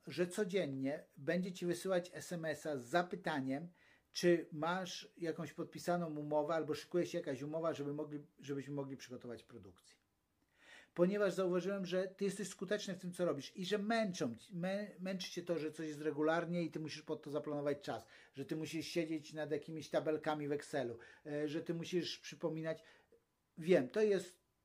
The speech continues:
nasza słabość, kryje się w cieniu naszej siły, to jest twoja słabość, więc wychodzę ci z pomocą i teraz daję ci osobę, która będzie ci o tych rzeczach przypominać i pewne rzeczy za, za cie-, e, za ciebie robić.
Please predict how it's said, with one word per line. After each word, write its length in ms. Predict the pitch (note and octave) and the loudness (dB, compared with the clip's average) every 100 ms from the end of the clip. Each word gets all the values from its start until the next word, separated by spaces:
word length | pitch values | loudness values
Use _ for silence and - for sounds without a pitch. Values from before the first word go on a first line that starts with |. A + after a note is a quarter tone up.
| _ _ _ _ _ - | _ _ _ _ _ -4
nasza 500 | F3+ F3 F3 D#3+ D#3+ - _ _ _ _ | 0 6 8 6 2 -10 _ _ _ _
słabość, 480 | - - F3 F3 F3 | -14 4 6 6 2
kryje 220 | - D#3+ | 0 0
się 140 | D3+ D3 | 0 -2
w 60 | |
cieniu 280 | - F3 F#3 | 0 0 2
naszej 320 | F#3 E3 F3 | -2 -2 -4
siły, 420 | D3+ - E3 D#3+ D#3 - - | -6 -2 2 2 0 -8 0
to 80 | C#3+ | 2
jest 200 | C3 - | 2 0
twoja 280 | E3 E3+ | 6 6
słabość, 440 | D#3 E3+ D#3+ D#3+ - - - D#3+ | 6 4 4 4 -2 -10 -12 0
więc 200 | F3 D#3 | 0 0
wychodzę 340 | D3 G3 G3+ | 0 0 0
ci 120 | F3+ | -6
z 60 | - | -6
pomocą 520 | F#3 E3+ D#3+ E3 D3+ - _ _ | -2 0 0 -2 -4 -12 _ _
i 120 | D#3 D3 | -8 4
teraz 260 | E3+ D#3 | 6 6
daję 260 | E3+ F#3 F#3 | 6 6 4
ci 140 | F3+ | 2
osobę, 360 | E3 - E3 E3+ | 2 2 2 0
która 280 | - E3 D3 | 2 2 2
będzie 280 | D#3+ D3+ | 0 -4
ci 120 | D3 D3 | -2 -2
o 60 | |
tych 140 | C#3 B2+ | 0 -4
rzeczach 280 | C#3 C3 | -4 -4
przypominać 560 | - E3+ F3 E3 E3 D3+ - - | -6 -6 -4 -2 -4 -4 -14 -16
i 80 | D3 | 0
pewne 300 | D#3 D3 C3 | 0 2 -2
rzeczy 240 | B2 - | -4 -8
za, 100 | A#2 A#2 - _ | -10 -12 -18 _
za 520 | C3 B2+ C3 B2 B2 - _ | -2 0 0 -2 -8 -14 _
cie-, 200 | - C#3 A#2+ - D3+ C#3 C3 C3 | -8 -8 -8 -12 -10 -4 -2 -2
e, 40 | B2+ | -4
za 100 | C#3 | -4
ciebie 260 | D3 C3 | -2 -2
robić. 280 | A2+ F#2 | -4 -8